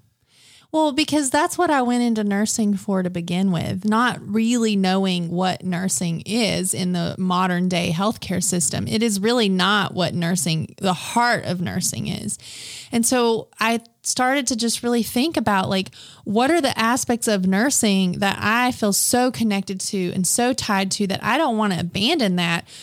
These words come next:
but I don't feel like staying in this one place for the next forty years is really gonna allow me to blossom and use my skill set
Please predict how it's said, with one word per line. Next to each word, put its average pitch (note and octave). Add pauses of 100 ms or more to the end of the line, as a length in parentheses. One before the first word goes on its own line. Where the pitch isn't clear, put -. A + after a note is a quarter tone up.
(120)
but G#3+
I C4
don't A3+
feel A3+
like F#3+
staying A3
in F#3+
this F3+
one G3+
place G#3
for G3
the F3+
next F3+
forty G#3+
years F#3+
is F#3+
really A3
gonna G3
allow F#3
me F#3+
to F3+
blossom G#3
and G3+
use G#3
my F#3+
skill -
set -